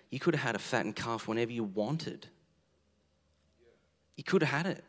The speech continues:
Everything I have is yours. You, you, you got access to everything I have. You could have taken and used and received anything you wanted, but you didn't.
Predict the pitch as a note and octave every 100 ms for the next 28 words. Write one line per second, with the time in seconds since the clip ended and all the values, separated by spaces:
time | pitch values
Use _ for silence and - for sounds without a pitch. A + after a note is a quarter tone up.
0 | - F3+ G#3+ G3 F3 C3 D#3 F#3+ A#3+ E3+
1 | A2 D#2 C#2 - - - _ _ _ _
2 | _ _ _ _ - G#3 G3+ D3+ F3 G3+
3 | G#3 A3+ - F#3 F#3+ - C3+ C#3+ - -
4 | D#3 C3+ - - F3+ G3+ G3+ A#3 G#3+ -
5 | G3 F#3+ E3+ E3+ D#3 D#3 D3 A#2 E3 -
6 | - - - A#2 D#3+ D#3 - E3 F3+ F#3
7 | F3+ F3 - - A2 A#2+ D#3+ F#3 F#3 F3
8 | - - - A2+ G#2 - F3 F#3 F3 -
9 | D#3+ G#3 G3+ G3 F3+ C3 A#2 A#2+ A#2 -
10 | - - - _ _ _ _ _ _ _
11 | - D2+ F2+ G2 A#2